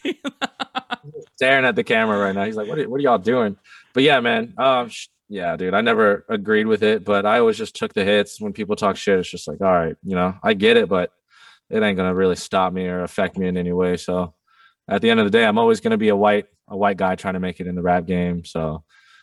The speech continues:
Speaker 1: you know, see what happens. It is
Speaker 2: Hell
Speaker 1: what
Speaker 2: yeah.
Speaker 1: it is.
Speaker 2: Hey there. <laughs> Hope you're enjoying this episode right now.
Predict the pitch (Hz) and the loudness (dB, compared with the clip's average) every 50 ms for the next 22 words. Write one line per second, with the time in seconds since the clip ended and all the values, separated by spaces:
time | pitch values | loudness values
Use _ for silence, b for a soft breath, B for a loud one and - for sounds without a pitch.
0 | b b _ - 95 92 95 95 90 _ - - _ - - 101 95 92 92 92 | b b _ -2 0 0 0 0 -4 _ -20 -20 _ -12 -8 -6 -2 -2 0 0
1 | 90 - - 92 92 90 - - - - _ _ _ _ - 98 92 92 87 95 | -2 -2 -4 -6 -6 -6 -10 -14 -18 -20 _ _ _ _ -6 -4 -2 -2 -2 -2
2 | 95 87 87 82 87 85 85 85 85 - _ _ _ _ _ _ _ _ _ _ | -4 -4 -4 -6 -8 -10 -12 -14 -16 -18 _ _ _ _ _ _ _ _ _ _
3 | _ - - 147 147 156 156 147 135 135 139 139 - _ _ _ _ - - - | _ -8 -4 -4 -2 -2 -2 -4 -4 -4 -8 -10 -14 _ _ _ _ -14 -14 -14
4 | - - - - - - - _ - - - _ _ _ _ - - - _ _ | -14 -16 -10 -8 -8 -8 -8 _ -20 -20 -20 _ _ _ _ -20 -20 -20 _ _
5 | _ _ _ - 220 202 240 226 226 226 190 220 220 220 214 190 - 214 208 202 | _ _ _ -4 -2 0 2 2 2 2 2 2 2 2 0 0 0 0 0 0
6 | 208 - 226 208 196 185 190 190 190 185 190 185 190 185 220 | 0 2 2 2 2 4 2 2 2 0 0 0 0 -2 -2